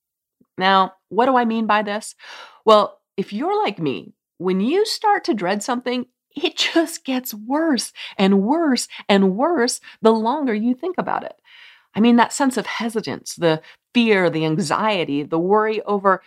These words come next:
so-and-so saying or doing this one thing, or maybe it's you saying or doing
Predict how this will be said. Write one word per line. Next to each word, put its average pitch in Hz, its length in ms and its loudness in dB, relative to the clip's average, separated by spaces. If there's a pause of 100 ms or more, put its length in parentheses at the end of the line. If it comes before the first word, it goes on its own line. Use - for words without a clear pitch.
(140)
so-and-so 220 500 0
saying 208 560 -2
or 160 180 -4
doing 180 300 0
this 202 260 -4
one 190 220 0
thing, 180 420 -2
or 160 60 -2
maybe 185 240 0
it's - 220 -4
you 202 180 2
saying 208 420 0
or 170 120 -2
doing 202 280 0